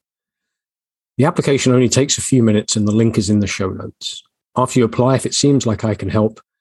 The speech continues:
we'll set up an initial conversation to explain the audit in more detail and answer any questions you have. So if you're a real estate investor who's committed to building your personal brand and business this year, then I invite you to apply for the R E I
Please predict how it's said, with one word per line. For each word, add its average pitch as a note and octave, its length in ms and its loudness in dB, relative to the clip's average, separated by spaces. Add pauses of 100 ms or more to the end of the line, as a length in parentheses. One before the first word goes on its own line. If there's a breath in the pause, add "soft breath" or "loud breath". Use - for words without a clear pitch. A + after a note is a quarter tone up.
(500)
we'll A2+ 120 2
set B2+ 160 2
up A#2 100 0
an A2 100 2
initial A2+ 300 2
conversation G#2+ 640 0
to G#2 140 -6
explain B2+ 420 0
the G#2 80 4
audit G#2 400 0
in G2+ 80 -2
more G2+ 180 0
detail G#2+ 440 0
and G2 100 0
answer G2 300 -4
any F2+ 120 -6
questions - 540 -12
you - 60 -20
have. G#2+ 240 -18 (1700)
So A#2 120 0
if G2+ 160 0
you're D#3+ 200 6
a C3 40 4
real D3+ 180 4
estate B2+ 260 2
investor A2+ 380 0
who's A2+ 200 0
committed B2 440 0
to A#2 80 -2
building A#2+ 380 2
your G2+ 100 -2
personal G#2 380 -4
brand G2 280 -2
and G2 140 -2
business B2 400 0
this G2+ 260 -2
year, A#2+ 280 4
then G#2 200 2
I G#2 60 4
invite G#2+ 380 0
you G2+ 100 0
to G#2 160 -4
apply G2+ 460 0
for - 140 -8
the G2+ 120 2
R G2 220 4
E G2 60 2
I G2 180 0